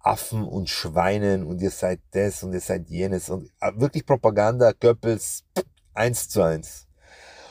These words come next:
Und, ja, das Gespräch ging in eine ganz negative Richtung und dann gab's halt eben diesen Cut und seitdem habe ich nie wieder was von ihm gehört.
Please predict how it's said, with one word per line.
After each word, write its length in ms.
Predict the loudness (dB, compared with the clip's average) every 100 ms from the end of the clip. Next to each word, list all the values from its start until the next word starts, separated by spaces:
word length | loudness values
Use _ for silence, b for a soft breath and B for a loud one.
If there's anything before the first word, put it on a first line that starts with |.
| B B B B B
Und, 560 | -2 0 -2 -4 -8 _ _ _ _ _ _ _ _ _ _ _ _ _ _ -10 B B B B
ja, 80 | -4
das 220 | -6 -6
Gespräch 500 | -6 -6 -4 -6 -4
ging 160 | -2
in 80 | 0
eine 140 | 0 0
ganz 440 | -2 -2 -4 -4
negative 600 | -2 0 0 -2 -4 -2
Richtung 560 | -2 -4 -2 -2 -2 -8 _ _ _ _ _ _ _ _ _ _ _ _ _ _ _
und 400 | -2 0 -2 -4 -10 -14 -16 _ _ _ _ _ _ _ _ _ _
dann 240 | -10 -8 -4
gab's 340 | -2 -2 -2
halt 140 | -2 0
eben 240 | -2 -2
diesen 340 | -4 -8 -12
Cut 340 | -6 0 0 -2
und 120 | -2
seitdem 340 | 0 0 0
habe 100 | 0
ich 80 | -2
nie 160 | -2 -2
wieder 200 | 0 0
was 160 | -2
von 120 | -2 -2
ihm 120 | 0
gehört. 360 | 0 0 -4